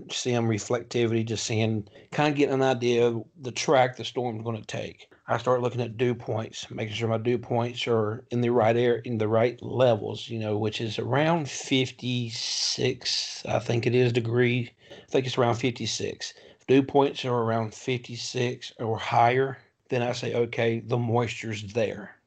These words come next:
Then I start looking at my, at my instability, you know, my cape. If my cape is around, for me, uh, you know, which is, it's, it's, it's kinda changed these last few storms. I used to like to see two thousand joules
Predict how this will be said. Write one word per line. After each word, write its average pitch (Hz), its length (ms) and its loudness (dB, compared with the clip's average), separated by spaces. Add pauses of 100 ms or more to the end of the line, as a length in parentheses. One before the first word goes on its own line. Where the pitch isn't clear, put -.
(200)
Then 127 120 4
I 135 60 2
start 127 280 2
looking 117 180 -2
at 110 40 -2
my, 117 400 0 (340)
at 117 80 -2
my 117 260 0
instability, 113 880 2 (180)
you 117 80 -8
know, 113 160 0
my 107 160 0
cape. 107 400 0 (240)
If 113 180 -6
my 123 140 4
cape 139 420 0
is 123 200 -2
around, 123 640 2 (440)
for - 240 0
me, 113 600 2 (360)
uh, 120 320 -4 (220)
you 139 140 -4
know, 117 260 0 (260)
which 127 280 0
is, 120 160 -8
it's, 131 200 -4
it's, 151 200 0
it's 127 160 -6
kinda - 260 4
changed 123 640 0
these 117 320 -4
last 113 320 2
few 123 240 -8
storms. 123 420 -2
I 110 60 2
used 117 320 -2
to 117 80 -2
like 117 280 4
to 120 100 -10
see 113 360 -4
two 127 240 -2
thousand 113 800 4
joules 123 640 4